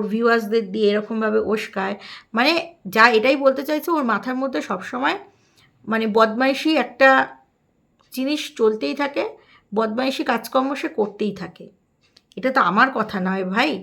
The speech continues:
ও শাশুড়ি শ্বশুরও বলেছে এবং যাও বলেছে, এগুলো তো মিথ্যে কথা না।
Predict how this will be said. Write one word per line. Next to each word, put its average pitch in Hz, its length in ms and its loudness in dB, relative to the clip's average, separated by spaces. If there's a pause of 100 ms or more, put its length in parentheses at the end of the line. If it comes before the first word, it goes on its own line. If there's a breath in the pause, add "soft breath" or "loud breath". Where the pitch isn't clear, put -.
(380 soft breath)
ও 196 100 -6
শাশুড়ি 214 440 -4
শ্বশুরও 247 400 -2
বলেছে 294 320 -2
এবং 294 140 -4 (760 loud breath)
যাও 240 300 6
বলেছে, 190 320 -6
এগুলো 254 160 -6
তো 285 80 -2
মিথ্যে 277 300 -4
কথা 254 240 0
না। 170 120 -12